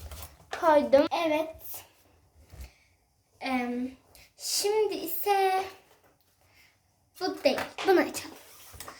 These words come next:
Böyle Mikokolu bir paket. Burada böyle ananaslı Mikoko. Burada da Mikoko yazıyor. Burada da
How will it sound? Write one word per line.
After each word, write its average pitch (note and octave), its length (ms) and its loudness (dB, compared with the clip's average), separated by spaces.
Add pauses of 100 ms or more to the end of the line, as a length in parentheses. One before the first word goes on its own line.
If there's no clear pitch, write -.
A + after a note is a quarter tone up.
(480)
Böyle G4 540 4
Mikokolu F4+ 1300 -2 (1160)
bir E4 200 -4
paket. D4+ 580 -4 (640)
Burada D#4+ 640 0
böyle D4 400 4
ananaslı C#4+ 640 2
Mikoko. C#4+ 920 -4
Burada C#4 340 -2
da C#4+ 60 0
Mikoko C4+ 720 -2 (540)
yazıyor. C4 680 0
Burada C#4 540 2
da D#4 240 0